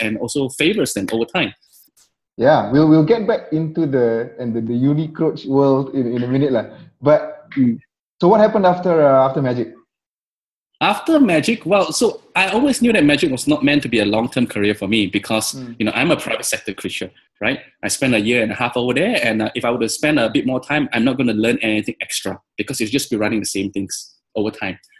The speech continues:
Speaker 1: But, uh, spending about a year and a half in the government sector actually,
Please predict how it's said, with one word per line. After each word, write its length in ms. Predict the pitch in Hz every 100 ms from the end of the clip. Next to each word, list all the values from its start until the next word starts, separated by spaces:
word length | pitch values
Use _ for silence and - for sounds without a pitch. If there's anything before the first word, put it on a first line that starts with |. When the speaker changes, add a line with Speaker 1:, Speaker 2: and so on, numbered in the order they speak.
| _ 135 -
Speaker 1:
But, 320 | 226 254 - - _ -
uh, 160 | 120 113
spending 300 | - 196 180
about 180 | 156
a 40 | 131
year 180 | 156 147
and 80 |
a 20 | 131
half 260 | 175 185
in 60 | 143
the 80 | 113
government 340 | 131 165 170
sector 320 | - 143 175 -
actually, 400 | 156 208 185